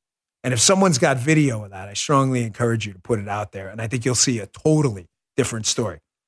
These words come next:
I shouldn't say that they won't delete tweets. They don't even care. They think it's funny that a woman was, uh, like, attacked in a bar. They think it's hilarious. That, I, I doubt anything will happen. To the m-, liberals love it.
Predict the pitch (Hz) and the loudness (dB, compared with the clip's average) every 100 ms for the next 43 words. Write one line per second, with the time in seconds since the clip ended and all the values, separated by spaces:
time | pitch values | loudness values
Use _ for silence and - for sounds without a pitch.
0 | - 190 311 294 240 175 135 175 175 135 | -2 2 4 4 6 4 4 4 4 2
1 | 117 104 - 104 104 156 156 135 117 120 | -4 -8 -14 -14 0 2 2 0 -4 -4
2 | 123 147 135 - 135 98 - _ _ _ | 0 2 2 2 2 0 -8 _ _ _
3 | _ - 131 127 139 147 131 120 110 104 | _ -2 0 2 2 2 2 0 -6 -12
4 | 104 113 - - 127 110 - 110 104 117 | -16 -14 -8 -2 -2 -2 -8 -12 -10 -4
5 | 123 135 147 135 - 113 120 117 - - | 0 2 2 0 -4 -8 -8 -8 -12 -16
6 | - 120 120 127 131 143 117 135 127 - | -12 -8 -2 2 4 4 4 4 2 0
7 | 143 143 120 110 101 98 107 104 - 78 | 0 2 2 -2 -4 -4 0 0 -4 -16
8 | _ _ _ - 123 131 139 170 170 180 | _ _ _ -6 0 2 6 4 6 4
9 | 214 175 120 147 156 | 4 4 4 4 2